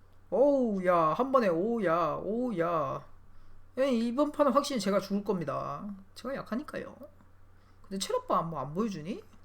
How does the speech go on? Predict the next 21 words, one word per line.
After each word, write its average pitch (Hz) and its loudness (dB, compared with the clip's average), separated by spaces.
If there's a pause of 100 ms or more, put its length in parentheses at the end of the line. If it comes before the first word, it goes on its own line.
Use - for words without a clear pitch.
(120)
와. 147 0 (2500)
한 247 -6
번에 233 2
한 180 -2
여섯 160 -2
마리? 226 2 (520)
뭐 160 -12
그런 180 -8
식으로 170 -8 (480)
죽는 175 -6
거 151 -8
보소. 160 -18 (1400)
마철로서 165 -4
좀 160 -10
약한 160 -6
것도 147 -10
없잖아 156 -10
있나? 147 -10 (840)
와, 180 4 (420)
죽었습니다. - -6 (2000)
와우. 196 6